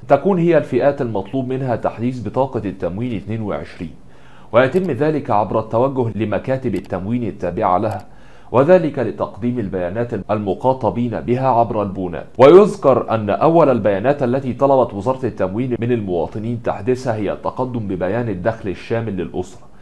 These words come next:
لجرد أصحاب الدخول المرتفع وتنفيذهم وتنقيتهم من منظومة البطاقات التموينية طبقا لما تقوم به الوزارة للتحديث،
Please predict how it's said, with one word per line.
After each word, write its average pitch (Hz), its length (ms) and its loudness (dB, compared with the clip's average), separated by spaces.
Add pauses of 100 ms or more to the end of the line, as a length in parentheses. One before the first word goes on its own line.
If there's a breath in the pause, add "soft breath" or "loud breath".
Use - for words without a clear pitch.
(280 soft breath)
لجرد 120 460 2
أصحاب 113 480 -2
الدخول 107 460 -4
المرتفع 95 720 -4
وتنفيذهم 113 880 -2
وتنقيتهم 165 920 6
من 107 180 -2
منظومة 117 460 0
البطاقات 104 600 0
التموينية 113 720 -2
طبقا - 340 -4
لما 101 300 -2
تقوم 123 380 -6
به 123 180 0
الوزارة 104 500 -2
للتحديث، 104 800 -8